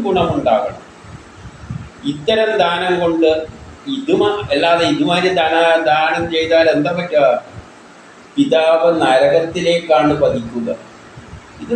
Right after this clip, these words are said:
നല്ല ദാനമൊന്നുമല്ല. ദാനം ചെയ്ത സ്വർഗത്തിൽ പോകണം. ഇതിപ്പോ നരകത്ത് പോകുന്ന അവസ്ഥയാണ് ഉള്ളത്.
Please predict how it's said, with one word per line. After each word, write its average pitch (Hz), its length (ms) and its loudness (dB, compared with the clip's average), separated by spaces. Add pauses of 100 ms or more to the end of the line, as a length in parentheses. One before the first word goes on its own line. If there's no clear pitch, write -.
(120)
നല്ല 175 180 0 (120)
ദാനമൊന്നുമല്ല. 165 500 2 (100)
ദാനം 151 280 0
ചെയ്ത 185 200 2 (120)
സ്വർഗത്തിൽ 170 500 -2
പോകണം. 160 280 -4 (180)
ഇതിപ്പോ 147 280 -4 (640)
നരകത്ത് 156 540 0
പോകുന്ന 170 340 -2
അവസ്ഥയാണ് 147 540 -2 (560)
ഉള്ളത്. 120 300 -4